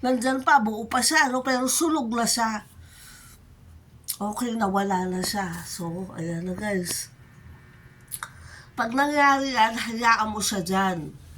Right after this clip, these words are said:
Ngayon, itong, itong ano, itong mangkok na to,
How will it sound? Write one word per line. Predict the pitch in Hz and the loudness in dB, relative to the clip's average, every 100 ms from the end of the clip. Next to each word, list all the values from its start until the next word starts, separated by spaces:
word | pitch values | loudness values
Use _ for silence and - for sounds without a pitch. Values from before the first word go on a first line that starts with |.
| - - - - - | -20 -16 -16 -16 -4
Ngayon, | 285 330 320 269 320 | 0 2 2 0 -2
itong, | 294 403 453 453 440 339 | -4 0 2 2 0 -2
itong | 285 381 381 | -2 -2 0
ano, | 311 311 269 | 0 2 -2
itong | 233 - 226 | -4 -2 2
mangkok | 247 247 - - 262 | 2 0 -4 -6 0
na | 226 202 | 0 0
to, | 170 156 | -2 -2